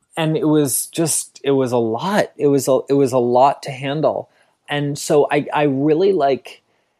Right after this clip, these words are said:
I didn't know what to do. Like, what is the most productive thing to do? Do I respond? Well, I don't, there are not even enough hours in the day to respond to all of these messages.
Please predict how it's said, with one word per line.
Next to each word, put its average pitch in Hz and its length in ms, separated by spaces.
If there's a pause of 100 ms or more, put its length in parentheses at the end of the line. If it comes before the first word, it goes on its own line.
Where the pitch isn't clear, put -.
(260)
I 139 60
didn't 170 180
know 160 80
what 131 160
to 135 100
do. 190 480
Like, 135 320
what 147 220
is 185 140
the 180 100
most 143 460
productive 127 420
thing 123 220
to - 80
do? 110 160
Do 120 180
I 123 340
respond? 123 840
Well, 127 320
I 131 140
don't, 139 380
there 131 200
are 143 180
not 151 280
even 127 240
enough 127 400
hours 127 400
in 123 140
the 120 60
day 113 340
to - 120
respond 107 580
to - 80
all 107 240
of 104 120
these - 200
messages. - 720